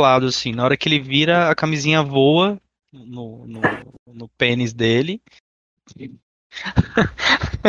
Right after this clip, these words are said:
E, tipo, dilacera, tá ligado? A parada.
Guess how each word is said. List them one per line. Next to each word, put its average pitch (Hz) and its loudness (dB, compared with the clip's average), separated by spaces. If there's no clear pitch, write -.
E, 214 -10
tipo, - -4
dilacera, 180 4
tá 123 0
ligado? 120 4
A 110 2
parada. 104 2